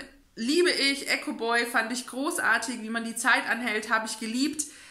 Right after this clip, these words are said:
Ach, und ich weiß nicht, was er mir hiermit sagen möchte. Fährt er die Schiene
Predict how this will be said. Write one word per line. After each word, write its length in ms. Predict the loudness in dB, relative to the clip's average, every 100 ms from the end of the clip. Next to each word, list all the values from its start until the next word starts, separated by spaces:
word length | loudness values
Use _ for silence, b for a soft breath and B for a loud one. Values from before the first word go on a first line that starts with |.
| B B B B B
Ach, 480 | B 2 2 0 -4
und 160 | -4 -4
ich 160 | 0
weiß 360 | 4 6 4 0
nicht, 440 | 0 0 -4 -4
was 300 | 2 4 4 0
er 180 | 4 4
mir 220 | 4 -2
hiermit 340 | -2 -2 -2 -2
sagen 300 | 0 0 -2
möchte. 280 | -6 -8
Fährt 460 | -8 -2 2 2 2
er 140 | -2
die 160 | 0 -2
Schiene 520 | 0 0 2 2 2